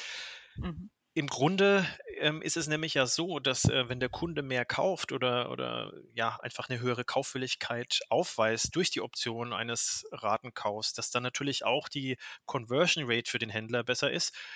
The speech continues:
Speaker 2: Er hat geringere Abbruchquoten, er hat, äh, mit hoher Wahrscheinlichkeit auch geringere Retourenquoten und, äh, er hat dann natürlich in letzter Konsequenz auch, ähm, im besten Fall einen höheren Umsatz zu verzeichnen. Also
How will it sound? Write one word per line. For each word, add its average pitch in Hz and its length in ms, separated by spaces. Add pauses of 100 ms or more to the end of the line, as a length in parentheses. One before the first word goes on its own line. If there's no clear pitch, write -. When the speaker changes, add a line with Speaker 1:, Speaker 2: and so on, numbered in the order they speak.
(200)
Speaker 2:
Er 120 100
hat - 140
geringere 113 400
Abbruchquoten, 139 1040
er 120 140
hat, - 240
äh, 117 280
mit 120 340
hoher 120 140
Wahrscheinlichkeit 120 680
auch 117 200
geringere 117 480
Retourenquoten 135 960 (840)
und, 170 560
äh, - 180
er 135 160
hat 139 140
dann 135 100
natürlich 139 440
in 131 120
letzter 131 260
Konsequenz 127 640
auch, 117 520
ähm, 131 360
im 131 100
besten 131 280
Fall 127 300
einen 127 240
höheren 131 240
Umsatz 151 380
zu - 100
verzeichnen. 110 640
Also 113 300